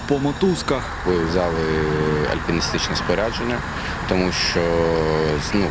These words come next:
Speaker 2: просто з люльки без цього обладнання туди на плиту неможливо було дібратися. Тобто ми піднімались, спускались на спорядження, брали з собою гідравлічний інструмент, щоб деблокувати її ногу.
Speaker 1: Рятувальники працювали в зоні смертельної небезпеки.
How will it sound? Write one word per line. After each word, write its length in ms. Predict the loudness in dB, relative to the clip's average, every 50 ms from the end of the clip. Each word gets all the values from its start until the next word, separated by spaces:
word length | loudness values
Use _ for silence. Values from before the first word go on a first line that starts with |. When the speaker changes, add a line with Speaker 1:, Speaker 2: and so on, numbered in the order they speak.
| -2 -2
Speaker 2:
просто 560 | -2 -2 -2 -2 -2 -2 0 0 0 0 0 -2 -2 -4
з 280 | -4 -2 -2 -2 -2 0
люльки 540 | 2 2 2 2 0 -2 -4 -4 -2 -2 0
без 560 | 0 0 0 0 0 -2 -4 -6 -6 -4 -4 -4 -2
цього 260 | -2 -2 -2 0 0 -2
обладнання 540 | 0 0 0 0 0 -2 -4 -4 -4 -4
туди 260 | -4 -4 -4 -2 -2 0
на 120 | -2 -2
плиту 280 | -2 -4 -4 -2 -2 0
неможливо 520 | 0 0 0 0 0 0 0 0 0 0
було 280 | 0 0 0 0 0 0
дібратися. 680 | 0 -2 -2 0 -2 -2 -4 -4 -8 -10 -8 -8 -8 -8
Тобто 220 | -8 -6 -4 -2
ми 100 | -4 -2 -2
піднімались, 480 | -2 -2 0 2 0 0 0 -2 -4 -6
спускались 680 | -6 -6 -6 -4 -2 -2 -2 0 -2 -4 -6 -6 -4
на 120 | -4 -4
спорядження, 600 | -4 -2 -2 0 0 -2 -2 -4 -4 -4 -4 -4 -6 -8 -8 -8 -8 -6 -6 -6 -6 -8 -8 -8 -8 -8 -6 -4 -2 0
брали 260 | 0 0 0 0 -2 -4
з 40 |
собою 320 | -4 -2 0 0 0 0 0
гідравлічний 600 | 0 -2 -2 0 0 0 0 -2 -2 -2 -2 -2
інструмент, 540 | -2 -4 -4 0 0 0 0 0 -2 -2 -2
щоб 200 | -2 -2 -2 -2 -2 -2 0 0
деблокувати 720 | 0 0 0 -2 0 0 2 2 2 0 -2 -2 0 0
її 140 | 0 2 2
ногу. 400 | 2 2 0 0 0 -2 -2 -2 -2 -2 -4 -8 -8 -4 -2
Speaker 1:
Рятувальники 640 | -2 0 0 0 0 0 0 0 -2 -2 -2 -2
працювали 540 | -2 -2 -2 0 0 0 2 2 2 0 0
в 60 | 0
зоні 280 | 0 2 2 2 2 2
смертельної 680 | 2 2 0 0 0 0 0 0 0 0 2 2 2 2
небезпеки. 680 | 2 0 0 0 -2 0 -2 -2 0 0 0 0